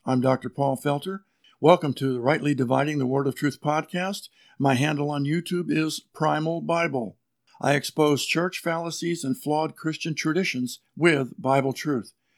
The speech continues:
We let the Bible speak for itself. If you appreciate the video podcast, please consider subscribing. Also, please visit my website, bread of life dot media.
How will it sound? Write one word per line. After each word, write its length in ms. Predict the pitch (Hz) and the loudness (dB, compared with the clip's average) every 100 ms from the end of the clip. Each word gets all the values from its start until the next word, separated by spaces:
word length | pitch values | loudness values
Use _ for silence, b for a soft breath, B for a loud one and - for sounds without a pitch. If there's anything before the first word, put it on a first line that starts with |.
| _ _ - | _ _ 2
We 100 | 143 | 4
let 220 | 143 165 | 6 6
the 80 | 165 | 4
Bible 540 | 131 165 156 123 123 _ | 4 4 4 2 -6 _
speak 460 | - - 165 147 - | -16 -4 0 -2 -4
for 240 | 123 123 | -8 -6
itself. 460 | 123 - 135 110 - _ _ _ b b b b | -4 -2 -2 -2 -8 _ _ _ b b b b
If 140 | - | 0
you 140 | 147 143 | 4 4
appreciate 640 | 135 175 180 143 135 120 | 2 -4 -4 -2 -2 -2
the 80 | 127 | 0
video 340 | 135 143 135 | 2 4 2
podcast, 680 | - 127 127 - 135 151 - | 0 0 0 -2 -4 -4 -4
please 240 | - 135 - | -2 -2 -2
consider 360 | 147 - 151 | -4 -2 -4
subscribing. 720 | 147 165 - 185 180 135 113 - _ _ _ b b b | -4 -6 -8 -6 -6 -4 -6 -8 _ _ _ b b b
Also, 280 | 156 160 165 | 0 2 -2
please 340 | - 156 151 | 0 0 0
visit 240 | 131 143 139 | -2 -2 0
my 160 | 139 | 0
website, 600 | 127 151 151 - 135 139 | 2 2 0 -2 -2 -2
bread 180 | 123 139 | 0 0
of 140 | 143 131 | 0 -2
life 320 | 151 147 - | -2 -2 -2
dot 220 | 139 117 | -2 0
media. 420 | 123 147 117 107 | 0 0 0 -4